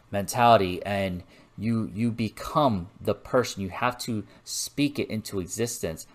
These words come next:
for it to happen. So when you think and you become the person you wanna be, then you become that person. So you act as if, and it's not a fake it till you make it thing. It's actually believing and becoming the person you wanna be, doing the actions that that person is,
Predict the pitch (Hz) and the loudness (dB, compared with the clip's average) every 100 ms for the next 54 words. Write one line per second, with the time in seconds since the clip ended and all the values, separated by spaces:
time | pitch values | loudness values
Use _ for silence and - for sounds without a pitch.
0 | - 107 80 104 - 92 87 110 107 90 | -6 -2 0 -2 -4 -8 -2 -2 -2 -4
1 | 80 90 90 92 92 - - 135 - 98 | -6 -4 -4 -4 -6 -6 -2 -2 -2 -6
2 | 98 101 104 - 139 123 - 123 110 95 | -6 -4 -6 -2 -2 -2 -2 -6 -6 -8
3 | 90 87 131 117 90 85 92 - - - | -6 0 2 2 -2 -6 -8 -14 -20 -14
4 | 95 123 139 113 98 - - 98 87 73 | 2 2 4 0 -2 -6 -4 -2 -2 -6
5 | - 117 - 76 - 85 85 - 104 113 | -4 -4 -4 -10 -8 -6 -6 -2 -2 -2
6 | 95 90 101 87 98 113 - 160 202 185 | -4 -2 -4 -2 -4 -4 2 4 6 6
7 | 143 135 139 - 117 104 107 113 80 - | 4 4 2 0 -4 0 0 0 -6 -6
8 | 87 80 85 - - 85 - 107 117 123 | -6 -6 -8 -14 -6 -6 -2 -2 -2 -2
9 | 104 90 92 107 120 127 120 95 95 - | -2 -2 0 0 0 0 -2 -4 -6 -6
10 | - 147 139 110 117 101 - 90 90 87 | 0 2 2 -2 -4 -6 -6 -6 -4 -4
11 | 87 92 - - - 90 127 143 123 - | -4 -6 -8 -18 -8 0 2 4 2 0
12 | 107 113 - 101 92 85 101 101 - 107 | -2 -2 -4 -6 -4 -4 -2 -2 -2 -4
13 | 101 95 85 95 101 98 | -4 -8 -6 -2 0 -2